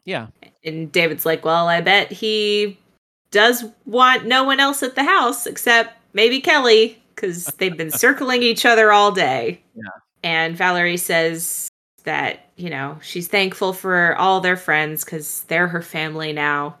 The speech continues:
Speaker 1: Mm-hmm.
Speaker 2: And there's only one thing that can make this th-, the perfect Thanksgiving,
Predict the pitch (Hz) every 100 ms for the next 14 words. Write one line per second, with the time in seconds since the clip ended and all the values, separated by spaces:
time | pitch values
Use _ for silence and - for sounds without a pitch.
0 | _ 117 113 104 156 160 156 165 156 156
1 | 233 233 220 - - - 214 185 180 160
2 | - 175 175 175 165 165 - - - _
3 | _ - 156 170 - 175 - 247 247 208
4 | - 175 175 156 139 139 139